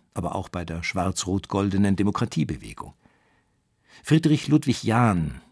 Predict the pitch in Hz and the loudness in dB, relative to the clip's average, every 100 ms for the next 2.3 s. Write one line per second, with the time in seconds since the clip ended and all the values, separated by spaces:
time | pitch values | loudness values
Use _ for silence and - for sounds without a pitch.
0 | - 147 143 - 117 117 98 82 - 143 | -4 -2 -2 -2 -4 -2 -4 -6 -4 -4
1 | - 107 101 85 82 - 95 - - 98 | -2 -4 -4 -6 -6 -6 -6 -8 -6 -6
2 | 92 139 - | -4 -6 -8